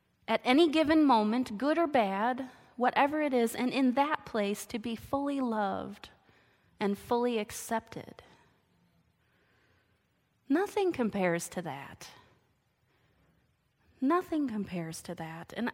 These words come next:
I think that God knew that humans would never have allowed him the opportunity to love us that way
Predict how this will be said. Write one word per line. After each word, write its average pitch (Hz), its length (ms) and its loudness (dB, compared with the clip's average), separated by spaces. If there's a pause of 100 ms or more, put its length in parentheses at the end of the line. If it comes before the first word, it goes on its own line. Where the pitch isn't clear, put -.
(140)
I 285 140 2
think - 540 -4 (180)
that 233 220 2
God 254 280 4
knew 226 640 0 (1500)
that 226 200 4
humans 294 600 4
would 233 200 2
never 262 300 4
have 254 160 2
allowed 220 440 6
him 233 220 0
the 196 180 -2
opportunity 190 1040 -2 (460)
to - 160 -4
love 240 340 6
us 185 220 4
that 165 280 -4
way 160 440 -6